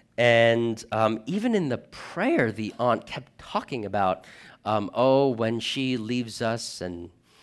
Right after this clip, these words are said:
this and that. And I meant, "Man, this is, like, rude. This is, like, out of place." Uh, but as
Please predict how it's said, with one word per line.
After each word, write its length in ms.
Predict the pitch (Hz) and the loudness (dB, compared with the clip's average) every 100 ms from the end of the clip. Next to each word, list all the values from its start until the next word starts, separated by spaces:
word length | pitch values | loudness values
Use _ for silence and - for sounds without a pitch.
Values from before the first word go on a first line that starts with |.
| _ _ _ _ | _ _ _ _
this 240 | 101 113 - | -6 -6 -4
and 140 | 107 | -2
that. 240 | 110 110 104 | 0 0 0
And 140 | 98 | -4
I 60 | 92 | -8
meant, 300 | 85 - - | -10 -14 -10
"Man, 380 | 196 185 95 | -8 -6 -8
this 260 | 98 185 - | -12 -14 -14
is, 220 | - - | -16 -14
like, 200 | 90 101 - - | -14 -14 -16 -6
rude. 380 | 123 190 135 - | -2 0 0 -4
This 220 | 120 - | -12 -12
is, 180 | 165 95 | -10 -8
like, 200 | 92 - - | -8 -10 -6
out 200 | 123 113 | -4 -4
of 180 | - - | -8 -16
place." 640 | - - 208 131 - - - - - - - - | -10 -6 -6 -8 -10 -14 -16 -20 -20 -20 -20 -2
Uh, 260 | 131 131 131 | 8 8 8
but 260 | - 135 - | 6 0 4
as 460 | 165 208 220 - | 8 8 6 2